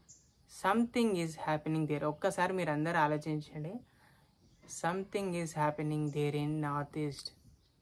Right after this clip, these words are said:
వీళ్ళని ఎందుకో తెలియదు కానీ పట్టుకున్నారు గట్టిగా, వీళ్ళని పట్టుకొని ఉంచిర్రు. మనందరికీ భారతదేశంలో north and సౌత్లో రూల్స్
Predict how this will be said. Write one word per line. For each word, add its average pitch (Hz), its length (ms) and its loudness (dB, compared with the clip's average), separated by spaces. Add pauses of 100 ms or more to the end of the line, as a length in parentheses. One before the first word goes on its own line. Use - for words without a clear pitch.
(1200)
వీళ్ళని 165 360 0
ఎందుకో 196 460 0
తెలియదు 160 420 0
కానీ 160 300 -2 (140)
పట్టుకున్నారు 160 540 0
గట్టిగా, 143 420 -6 (1080)
వీళ్ళని 170 280 0
పట్టుకొని 170 380 0
ఉంచిర్రు. 151 360 -4 (800)
మనందరికీ 208 680 2
భారతదేశంలో 185 920 2 (520)
north 196 420 4
and 208 100 -6
సౌత్లో 190 560 2 (540)
రూల్స్ 185 520 4